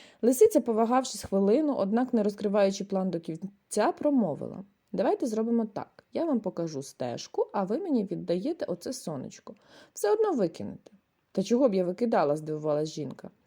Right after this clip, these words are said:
«Я їх приготую у сметані, пальчики оближеш, дам спробувати, лапу обсмокчеш», засміялася. «Я коли по селу вивідувала, то бачила, що жінки тільки боровиками тішаться, а всі інші гриби зневажають», відповіла лисиця.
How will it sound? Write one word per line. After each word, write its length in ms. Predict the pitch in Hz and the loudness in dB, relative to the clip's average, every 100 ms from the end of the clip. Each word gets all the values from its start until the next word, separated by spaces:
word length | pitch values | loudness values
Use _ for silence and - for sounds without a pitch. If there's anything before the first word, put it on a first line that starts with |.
| _ _ _ | _ _ _
«Я 80 | 170 | 2
їх 140 | 277 | 2
приготую 520 | 339 277 233 208 285 294 | 2 2 2 2 2 2
у 40 | |
сметані, 640 | - 233 226 233 262 233 | 0 -2 0 0 2 0
пальчики 520 | 196 202 254 330 330 262 | 2 0 0 -2 2 2
оближеш, 540 | 208 185 156 156 160 | 2 2 0 -4 -6
дам 200 | 185 220 | -2 -2
спробувати, 640 | - - 277 220 185 185 180 | -2 2 4 4 0 -2 2
лапу 300 | 190 226 190 | 2 2 -2
обсмокчеш», 680 | 196 - 170 156 - 156 | -8 -6 -6 -6 -8 -8
засміялася. 800 | 170 170 170 156 151 143 156 165 180 _ _ - - - | -6 -6 -6 -2 -2 -2 -6 -12 -18 _ _ -20 -20 -10
«Я 180 | - 240 | 4 6
коли 240 | 269 302 285 | 6 4 2
по 140 | 285 | 0
селу 280 | - 302 320 | 2 6 6
вивідувала, 580 | 277 320 403 269 202 208 | 6 6 6 6 4 4
то 100 | 233 | 6
бачила, 400 | 277 285 254 240 | 6 6 4 2
що 160 | 233 | 2
жінки 320 | 233 247 247 | 2 2 2
тільки 300 | 285 277 262 | 0 0 0
боровиками 760 | 240 254 262 262 277 262 202 160 | 2 2 2 2 4 4 4 0
тішаться, 560 | - 170 147 - - - - | -2 -2 -2 -6 -12 -16 -4
а 140 | 175 | -4
всі 200 | 196 311 | -2 -2
інші 300 | 349 262 196 | 2 2 2
гриби 320 | 185 185 240 | 0 2 2
зневажають», 760 | 254 247 226 226 220 160 - - | 4 4 4 2 2 2 0 -6
відповіла 480 | 156 - 156 156 170 | -10 -8 -4 0 2
лисиця. 560 | 180 175 143 135 - | 0 -2 -8 -8 -12